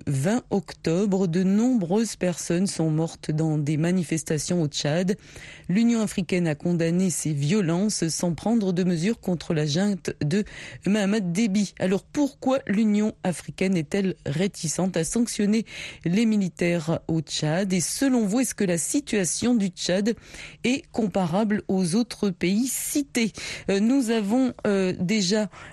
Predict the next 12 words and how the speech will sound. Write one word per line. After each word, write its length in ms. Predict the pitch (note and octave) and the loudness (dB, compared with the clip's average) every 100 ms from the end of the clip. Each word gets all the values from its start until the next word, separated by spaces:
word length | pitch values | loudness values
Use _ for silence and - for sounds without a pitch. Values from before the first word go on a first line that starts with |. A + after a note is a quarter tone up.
| - | -4
euh, 260 | F#3 F#3 E3+ | 0 0 0
en 140 | A#3 A3 | 0 2
ligne 340 | A3 B3+ G#3+ | 2 2 2
Aruna 400 | F#3+ G3 G#3+ G#3 | 2 2 2 2
Baldé, 680 | E3+ F#3+ F#3 D#3 G3 B3 C4 | 2 0 0 0 2 2 0
Aruna 480 | G#3 F3+ F#3 F#3+ G#3+ | 0 0 2 2 0
qui 140 | - | -2
est 140 | F3 | -2
au 80 | F3 | 0
Sénégal. 640 | E3 A#3 B3 G#3+ F#3+ G#3+ B3 | 0 2 2 2 2 0 0
Comment 280 | D4 C4 C4+ | 2 2 2
allez-vous ? 600 | A3 A3+ G#3+ G#3 G3+ D#3 | 0 0 0 2 2 0